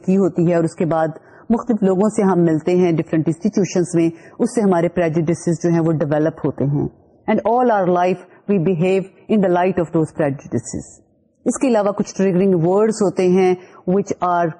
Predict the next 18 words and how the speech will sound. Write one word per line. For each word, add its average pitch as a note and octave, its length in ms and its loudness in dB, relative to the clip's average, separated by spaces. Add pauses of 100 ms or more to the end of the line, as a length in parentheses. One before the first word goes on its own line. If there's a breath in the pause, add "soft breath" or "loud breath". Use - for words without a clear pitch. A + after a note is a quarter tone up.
critical G3+ 500 0 (380 loud breath)
for F#3 140 0 (180)
different D#3+ 400 -4
people. G#3 340 2 (300)
Everybody F3 460 0 (100)
would F3 160 0
have D3+ 220 -2
their E3 120 0
own D#3+ 220 0
triggering D#3+ 420 0
words, F#3+ 440 0
phrases E3+ 420 0
and D3+ 160 -2
sentences. G3 680 0 (220 loud breath)
اور G3 80 0 (100)
جب F3 120 0
ہم F3 120 4 (120)
سنتے F3 260 2